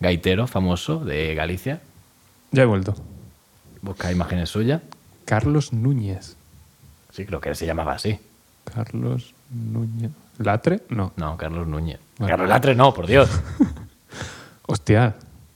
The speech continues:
Speaker 1: Vale. Pode-
Speaker 2: Ay, pero como muy joven, ¿no? Para tener esta cabeza.
Speaker 1: Vale. Este hombre, eh, siempre va de frente porque no puede hacer otra cosa, ¿vale?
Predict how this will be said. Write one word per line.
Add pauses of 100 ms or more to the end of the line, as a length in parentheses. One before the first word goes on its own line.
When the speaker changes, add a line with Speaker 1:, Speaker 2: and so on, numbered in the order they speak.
Speaker 1:
Vale. (1500)
Pode- (100)
Speaker 2:
Ay,
pero
como
muy
joven,
¿no?
Para
tener
esta
cabeza.
Speaker 1:
Vale. (160)
Este
hombre,
eh,
siempre
va
de
frente
porque
no
puede
hacer
otra
cosa,
¿vale?